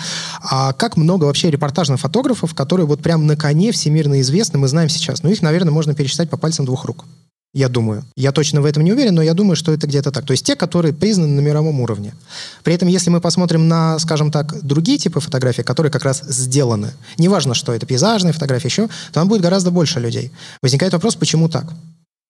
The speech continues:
Я пришел к выводу, что, скорее всего, потому что это лучше оплачивается. Ну, то есть вы делаете работы, которые люди готовы себе повесить на стену. Мало кого интересует, э, снятый репортаж, э, как вот Георгий называет его, паркет, и чтобы себе это еще и на стену повесить. Ну, то есть какое-то мероприятие в том же самом М Г У. Вот мы сейчас с вами сидим,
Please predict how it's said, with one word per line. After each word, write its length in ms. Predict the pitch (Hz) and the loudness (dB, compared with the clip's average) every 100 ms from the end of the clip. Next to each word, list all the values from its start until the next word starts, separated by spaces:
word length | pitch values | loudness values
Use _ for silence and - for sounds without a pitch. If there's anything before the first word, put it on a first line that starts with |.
| _ - | _ -4
Я 320 | 135 160 208 | 0 2 0
пришел 380 | 180 180 - 185 | 0 0 0 0
к 60 | |
выводу, 260 | 196 262 196 | 0 2 0
что, 140 | - | -2
скорее 240 | - 151 202 | -2 0 0
всего, 140 | 240 | 0
потому 240 | 151 151 156 | -2 0 0
что 140 | 170 | 0
это 120 | 165 | 0
лучше 240 | 147 131 127 | 0 -2 -4
оплачивается. 540 | 131 117 135 123 - | -4 -6 -8 -8 -2
Ну, 140 | 147 170 | 0 2
то 80 | |
есть 160 | 160 160 | 2 2
вы 80 | 165 | 2
делаете 300 | 175 160 160 | 2 2 2
работы, 260 | 165 262 | 0 0
которые 320 | 175 151 151 151 | -2 0 2 2
люди 160 | 196 | 2
готовы 300 | 147 131 160 | 0 0 0
себе 200 | - 131 | 0 -2
повесить 400 | 131 127 - 131 | 0 0 0 -2
на 60 | 127 | -4
стену. 320 | - 117 214 - - - - | -2 -4 -6 -12 -20 -20 -2
Мало 220 | 160 226 | 0 2
кого 240 | 196 175 156 | 0 0 0
интересует, 600 | 147 143 139 214 190 - | 2 0 2 2 0 0
э, 400 | 139 131 127 127 | 0 2 0 0
снятый 300 | - 165 160 | 0 0 2
репортаж, 540 | 135 131 - 196 - 139 | 0 -2 -2 -2 -2 -2
э, 260 | 123 123 127 | -2 -2 -4
как 180 | 123 131 | -6 -4
вот 180 | 127 | -4
Георгий 300 | 131 139 123 | 0 0 2
называет 280 | 123 123 127 | 0 2 0
его, 120 | 117 | 0
паркет, 440 | 113 123 - 202 - - - - - | -2 -4 0 -2 -2 -20 -20 -20 -6
и 40 | 127 | -2
чтобы 200 | 151 139 | 0 0
себе 260 | 131 175 | 2 2
это 80 | 196 | 2
еще 140 | 120 151 | 0 2
и 60 | |
на 100 | 147 | 2
стену 260 | 135 123 107 | 0 0 -2
повесить. 300 | 113 113 - | -4 -4 0
Ну, 80 | 135 | 2
то 80 | |
есть 100 | 131 | 2
какое-то 240 | 143 170 151 | 2 0 2
мероприятие 420 | 135 147 220 127 | 0 2 0 0
в 40 | |
том 120 | 151 135 | -2 0
же 60 | |
самом 220 | - 139 123 | 0 0 0
М 40 | |
Г 80 | 117 | -2
У. 40 | |
Вот 160 | 104 123 | -2 -2
мы 80 | 147 | 0
сейчас 260 | - 143 | 0 -2
с 40 | 147 | 2
вами 140 | 127 | 0
сидим, 340 | - 202 277 | 2 0 -2